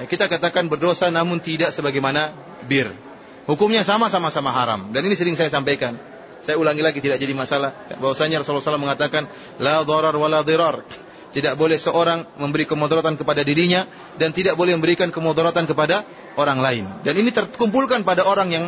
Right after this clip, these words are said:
menghisap rokok. Pertama, dia memudaratkan dirinya. Kita tahu bahwasanya jasad kita amanah dari Allah Subhanahu wa taala. Oleh karenanya seorang tidak boleh melukai jasadnya, tidak boleh orang ambil pisau kemudian mengiris-iris, haram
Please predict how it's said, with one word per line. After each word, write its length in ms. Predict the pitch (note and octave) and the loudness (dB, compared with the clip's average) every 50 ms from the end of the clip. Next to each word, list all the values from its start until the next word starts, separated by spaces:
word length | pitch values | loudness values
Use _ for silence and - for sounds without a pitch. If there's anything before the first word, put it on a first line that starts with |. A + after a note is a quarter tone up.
| - - - | -6 -8 -8
menghisap 400 | D3+ D3+ D3 C#3 - C#3 B2 B2 | -4 -2 -2 0 0 -2 0 0
rokok. 300 | A#2+ A#2 - - - - | 0 -2 -2 -2 -4 -2
Pertama, 380 | - E3 E3+ G3 G#3+ A3 A3 F#3+ | -2 0 0 2 2 2 2 2
dia 80 | G#3 G#3 | 2 2
memudaratkan 480 | F#3+ E3+ D#3+ E3 F3 F3 F3 - E3 | 2 2 2 2 2 2 0 0 0
dirinya. 400 | C#3+ C3 B2 B2+ A#2 A2 G#2+ A#2+ - - - - - - | 0 2 0 0 0 -2 -4 -6 -10 -16 -18 -20 -16 -10
Kita 180 | - F3 G3 F#3 | -2 -2 2 2
tahu 140 | A#3+ B3+ B3 | 4 4 4
bahwasanya 680 | F#3+ F3 E3+ D#3 C#3 G3 G3+ F#3 E3 D#3 D3+ D3 - - - - - - - - - C3 | 4 4 4 4 2 2 2 2 2 0 0 -2 -6 -10 -18 -20 -20 -20 -20 -18 -2 0
jasad 260 | D#3 F#3+ F3 - F#3+ - | 0 2 2 0 -2 -2
kita 240 | - G#3 - A#3+ - | -4 -2 0 2 2
amanah 320 | G3 F3+ F#3 G#3 A3 F#3+ D#3+ | 2 2 2 2 2 2 2
dari 160 | D3+ D#3+ D#3 | 2 2 0
Allah 180 | E3 D3+ D3 | 0 0 0
Subhanahu 400 | C3+ - C3+ B2+ A#2+ B2 A#2 A2+ | -2 -2 -4 -2 -2 -2 -2 -2
wa 80 | A2 G#2 | -2 -2
taala. 380 | - A2+ A#2 A2+ G#2 F#2+ - - - - - - - - - - | -2 -2 0 0 -2 -4 -8 -14 -20 -20 -20 -20 -20 -18 -2 0
Oleh 160 | E3+ F#3+ F#3 | 0 2 2
karenanya 240 | F#3+ G#3 A#3+ A#3+ - | 2 2 2 2 2
seorang 240 | A3 A3+ A#3 A3+ F#3 | 2 2 2 2 2
tidak 240 | G3+ G3 F#3+ F3+ G3+ | 2 2 2 4 4
boleh 160 | A#3 A#3 G#3+ | 4 4 4
melukai 400 | G#3 G#3+ G#3+ G#3+ - B3+ B3 F#3 | 4 4 4 4 4 2 2 2
jasadnya, 320 | G3+ F3+ - A3 - F3+ | 2 2 2 0 0 -2
tidak 240 | D#3+ G3 A3+ A3 A3 | -2 0 0 2 2
boleh 160 | C4+ C4 B3+ | 2 4 4
orang 240 | B3 A#3+ A3+ A3 A3 | 4 2 2 2 2
ambil 240 | G#3+ G#3+ G#3 F3 - | 4 2 2 0 -2
pisau 240 | - A#3 - B3 A3+ | -4 -2 0 0 0
kemudian 400 | - G3+ G#3 A3+ A3+ A3 G3 G#3 | 0 2 2 2 2 2 0 0
mengiris-iris, 400 | G3 G3 F#3+ - - G#3+ F3 C#3 | 2 2 2 2 2 0 0 2
haram 240 | D#3 G#3+ C#4 C#4 | 2 2 2 2